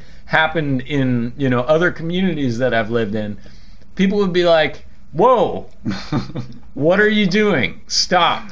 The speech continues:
Speaker 2: Right.
Speaker 1: You know, like, this is not acceptable.
Speaker 2: You're like,
Speaker 1: But
Speaker 2: "I can't." <laughs>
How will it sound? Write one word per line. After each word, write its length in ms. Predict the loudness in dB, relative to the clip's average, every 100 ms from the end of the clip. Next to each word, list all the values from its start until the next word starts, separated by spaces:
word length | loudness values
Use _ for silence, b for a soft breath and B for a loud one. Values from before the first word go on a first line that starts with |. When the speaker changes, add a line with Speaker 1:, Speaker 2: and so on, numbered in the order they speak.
| -6
Speaker 2:
Right. 160 | 0 2
Speaker 1:
You 80 | 2
know, 240 | 4 6
like, 220 | 4 4
this 200 | 2 2 2
is 100 | 2
not 300 | 4 4 4
acceptable. 680 | 2 2 2 2 -2 -2 -4 -10 B B -8 -8 -6
Speaker 2:
You're 120 | -2
like, 160 | 2 4
Speaker 1:
But 120 | 4
Speaker 2:
"I 60 | 2
can't." 460 | -2 -6 -6 -8
<laughs> 40 | -8